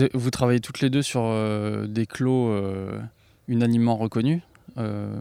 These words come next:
pour la qualité des vins, le Clos Saint-Landelin pour toi, euh, Véronique, et, euh, le Clos Sainte-Hune pour toi, euh, Anne. Qu'est-ce qui fait la particularité de, de ces deux terroirs ? Pourquoi est-ce qu'ils produisent des,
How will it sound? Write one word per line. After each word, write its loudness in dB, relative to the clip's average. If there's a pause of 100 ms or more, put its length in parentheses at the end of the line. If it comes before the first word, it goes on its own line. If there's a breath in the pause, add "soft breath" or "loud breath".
(120)
pour -6
la -2
qualité -4
des 0
vins, 0
le -6
Clos -6
Saint-Landelin 0
pour -10
toi, -2
euh, 0
Véronique, -2 (460 loud breath)
et, 2
euh, 2
le -2
Clos -8
Sainte-Hune -4
pour -12
toi, -4
euh, -2
Anne. 2 (400 soft breath)
Qu'est-ce -4
qui -8
fait 2
la 6
particularité -2
de, -2
de -4
ces -4
deux -2
terroirs ? -2
Pourquoi -6
est-ce -6
qu'ils -6
produisent -8
des, -6